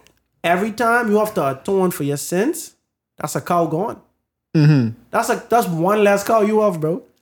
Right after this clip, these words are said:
Speaker 2: Yeah, but this is a sinful cow now. Because, 'cause my thing, okay, I get it, right?
Speaker 1: Yeah.
Speaker 2: Is, I know, I know we getting this, so we kinda stealing from the thunder, fu-, thunder of it, right? But it's like,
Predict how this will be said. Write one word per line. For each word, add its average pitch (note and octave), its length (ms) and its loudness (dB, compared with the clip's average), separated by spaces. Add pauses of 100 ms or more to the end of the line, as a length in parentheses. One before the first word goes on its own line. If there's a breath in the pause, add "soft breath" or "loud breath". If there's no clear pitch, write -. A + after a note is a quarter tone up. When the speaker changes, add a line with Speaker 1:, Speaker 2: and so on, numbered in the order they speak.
(640)
Speaker 2:
Yeah, A3+ 260 2
but G3 300 -2 (760)
this F#3+ 140 0
is D3+ 80 0
a - 40 -8
sinful A3 340 2
cow F3 220 0
now. C3 300 -2 (260 soft breath)
Because, G#3 280 2
'cause B3+ 180 2
my B3+ 140 4
thing, G#3 240 0
okay, F3 220 2
I D#3 100 0
get E3 180 2
it, B2+ 60 0
right? C#3 320 -2
Speaker 1:
Yeah. C#3+ 280 -4 (120)
Speaker 2:
Is, F3+ 160 2
I G3 80 4
know, G#3+ 240 4
I A3 40 2
know A#3 100 4
we G#3+ 100 2
getting D3+ 200 2
this, C#3+ 120 0
so C#3 80 2
we D3 80 2
kinda D3 200 -2
stealing C3+ 240 -2
from C#3 120 -2
the A#2 60 -2
thunder, C3 380 0
fu-, D#3 220 -4
thunder F3 300 0
of B2 60 0
it, B2+ 60 2
right? C3 200 0
But C3 240 -4 (340 soft breath)
it's F3 140 0
like, E3 320 -2